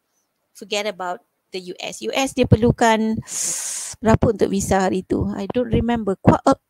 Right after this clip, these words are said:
it's a lot, a lot. I think ten thousand U S D kot.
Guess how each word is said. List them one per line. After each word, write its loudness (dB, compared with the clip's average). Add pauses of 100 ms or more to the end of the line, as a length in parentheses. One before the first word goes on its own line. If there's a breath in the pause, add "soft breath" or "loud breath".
it's 0
a 4
lot, 4
a -4
lot. 0 (540 loud breath)
I -8
think 2
ten -2
thousand -4
U -6
S -8
D -2
kot. -2